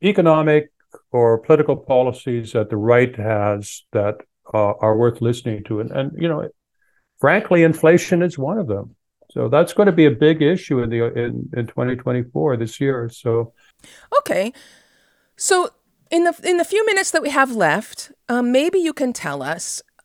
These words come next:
Speaker 2: uh, without, because I know perfectly well that debating people on facts will not get you anywhere, uh, regardless of what your politics are. So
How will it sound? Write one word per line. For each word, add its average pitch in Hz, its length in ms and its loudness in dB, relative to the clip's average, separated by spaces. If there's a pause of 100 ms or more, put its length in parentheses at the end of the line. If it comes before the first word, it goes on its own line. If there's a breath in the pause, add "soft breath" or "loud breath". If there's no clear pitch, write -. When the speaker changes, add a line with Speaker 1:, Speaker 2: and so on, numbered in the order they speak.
Speaker 2:
uh, 196 140 -4
without, 240 480 4 (500)
because 269 300 -4
I 294 160 4
know 220 240 2
perfectly 185 460 -4
well 165 520 2 (200)
that 175 440 -2
debating 202 440 0
people 180 280 -6
on 151 120 -4
facts - 480 -4 (100)
will 170 160 -6
not 160 320 0
get - 220 -4
you 139 260 -8
anywhere, 151 580 -10 (440 soft breath)
uh, 202 80 0 (240)
regardless 185 580 4
of 160 100 -4
what 147 160 -4
your - 60 -14
politics - 500 -14
are. - 260 -10 (380 loud breath)
So 240 400 2